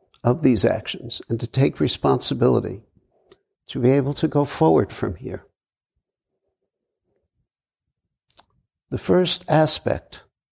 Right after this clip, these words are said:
of atonement is that of recognition, to actually see clearly that we often engage in behavior that creates suffering for others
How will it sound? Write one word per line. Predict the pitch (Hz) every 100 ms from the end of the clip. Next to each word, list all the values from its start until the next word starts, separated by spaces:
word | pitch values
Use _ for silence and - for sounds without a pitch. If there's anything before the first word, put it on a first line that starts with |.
| -
of | 113
atonement | 127 - 151 147 131 95 - _ _ _ _ _
is | 120 123
that | 135 135
of | 139
recognition, | 131 - 123 120 104 - - _ _ _ _ - 539 - - - _ _
to | - -
actually | 135 143 - 160 151
see | - - 131
clearly | - 135 117 117 98 95 - _ _
that | 110 113
we | 113 113
often | 117 120 139 117
engage | 120 110 107 113 120
in | 107
behavior | 110 98 113 104 98 113 - _ _ _ _ _ _ _ -
that | 107
creates | - 113 120 -
suffering | - 127 - 131 117
for | - 92
others | 117 107 92 - -